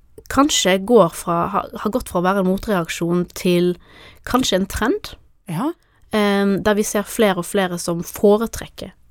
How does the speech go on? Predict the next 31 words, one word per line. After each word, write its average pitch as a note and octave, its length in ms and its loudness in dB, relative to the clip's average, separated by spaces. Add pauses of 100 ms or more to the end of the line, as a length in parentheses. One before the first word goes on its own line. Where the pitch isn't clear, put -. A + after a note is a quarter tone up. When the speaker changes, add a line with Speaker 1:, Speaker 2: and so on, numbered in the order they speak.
Speaker 1:
å E3+ 160 -4
være D#3 360 -4 (280)
avkoblet. - 720 -6 (320)
At F3+ 160 -6
det E3+ 240 0
er E3+ 80 2
mer, D#3+ 320 -2
eh, - 320 -8 (240)
in, F#3+ 380 6 (100)
kan F#3 240 0
du F#3 80 0
si, F#3+ 240 6
eh, F#3 400 4
med, E3+ 480 0 (560)
eh, E3+ 220 -4
med F3 180 0
lite F#3 320 -4
skjerm. C#4+ 400 0
Og F#3 160 0
Speaker 2:
Det F3+ 60 2
er F3 80 2
litt F3 160 0
status, F3+ 580 -6
rett - 0 -
og - 80 -6
Speaker 1:
det, A3 140 0
det - 20 4
er D4 80 2
litt E4+ 140 0
Speaker 2:
slett. F#3+ 240 -2
Speaker 1:
status, E3+ 160 -8